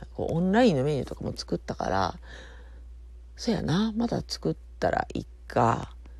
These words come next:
まあ、そんな感じで、今日はね、仕事がちょっと遅めの時間にあるんで、早めの時間はね、だいたいね、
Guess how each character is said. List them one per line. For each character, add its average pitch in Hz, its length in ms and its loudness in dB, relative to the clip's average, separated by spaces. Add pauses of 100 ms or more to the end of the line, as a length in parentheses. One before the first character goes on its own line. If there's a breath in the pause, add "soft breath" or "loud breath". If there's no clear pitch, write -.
(760 loud breath)
ま - 220 -14
あ、 - 20 -6
そ 196 100 -8
ん 196 80 -4
な 185 60 -4
感 175 180 -2
じ 170 100 -2
で、 151 300 4
今 180 120 4
日 190 40 4
は 156 140 4
ね、 156 280 2
仕 190 140 -4
事 208 240 0
が - 140 0
ち - 80 -10
ょ - 20 -6
っ - 40 -6
と 160 100 6
遅 220 180 2
め 240 120 6
の 226 100 6
時 220 120 2
間 160 160 4
に 143 120 4
あ 135 80 2
る 151 160 0
ん 131 80 0
で、 147 340 4 (600 loud breath)
早 262 220 4
め 262 100 8
の 247 100 8
時 220 140 4
間 139 160 4
は 113 100 2
ね、 117 280 0
だ 139 160 0
い 139 80 0
た 143 100 4
い 139 80 4
ね、 131 300 0